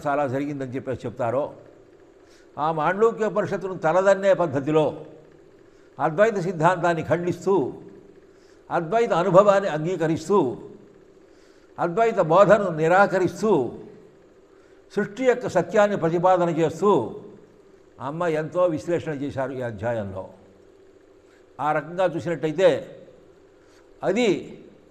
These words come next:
ఆధునిక మాండూక్యోపనిషత్తు అని చెప్పేసి అనాలి ఈ అధ్యాయాన్ని. అంత గొప్ప గౌరవం కలిగినటువంటిది. అది అలా చెప్పగలరు అని మీరు నన్ను అడగవచ్చు. మామూలుగా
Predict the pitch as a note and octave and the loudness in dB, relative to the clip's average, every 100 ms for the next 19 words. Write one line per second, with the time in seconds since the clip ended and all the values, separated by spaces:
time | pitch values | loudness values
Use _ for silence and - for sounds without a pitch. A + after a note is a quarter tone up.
0 | - - _ C3 F#3+ F#3+ A3+ G3+ F#3 F#3 | -20 -20 _ 0 2 2 0 0 0 0
1 | F#3+ G3 F#3+ F#3 F#3 F3+ E3+ E3 E3+ F#3+ | 2 0 2 2 2 0 0 -2 -2 -2
2 | E3 D#3+ D#3+ E3+ E3 C3 B2+ B2+ C3 B2+ | -2 -4 -2 -2 -2 -4 -6 -4 -2 -2
3 | C3+ C#3+ - - - - - _ _ _ | -2 -6 -12 -20 -20 -20 -20 _ _ _
4 | _ _ C3 B2+ A#2+ C3 D3 A#2+ G2+ G2+ | _ _ -8 -8 -4 -2 -2 -4 -8 -14
5 | - - - - _ _ _ _ _ _ | -20 -20 -20 -20 _ _ _ _ _ _
6 | _ _ D3 D#3 D#3+ D#3+ E3 C#3 E3 F3+ | _ _ -8 -4 -2 -2 0 2 4 4
7 | F#3 D#3 D#3 D3 C3+ B2+ A2 G#2 F#2 - | 2 -2 -2 -2 -2 -4 -4 -8 -10 -14
8 | - - - _ _ _ _ _ - G#3 | -20 -20 -20 _ _ _ _ _ 0 2
9 | G3+ A3 A3+ E3 F#3+ E3 D3+ D#3 - - | 4 2 0 0 2 4 4 0 -6 -16
10 | - - - _ _ F#3 G#3+ F#3 C#3+ B2 | -20 -20 -20 _ _ -12 -8 -8 -6 -8
11 | A#2 C3+ D#3 - G#2 - - _ _ _ | -4 -2 -4 -6 -18 -20 -20 _ _ _
12 | _ _ _ _ _ _ - - D#3+ G#3+ | _ _ _ _ _ _ -20 -6 -2 2
13 | B3+ A#3 F#3+ A2 - | 2 4 2 0 -10